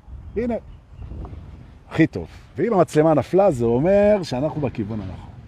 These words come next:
איזה יופי. כמו החושך שאני... ביקשו ממני שאני אעשה פרק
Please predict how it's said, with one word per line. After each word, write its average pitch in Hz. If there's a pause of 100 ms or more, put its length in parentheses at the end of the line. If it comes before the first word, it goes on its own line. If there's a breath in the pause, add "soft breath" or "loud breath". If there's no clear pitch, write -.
איזה 247
יופי. 143 (280)
כמו 180
החושך 175
שאני... 117 (280)
ביקשו 165
ממני 247
שאני 139
אעשה 139
פרק 151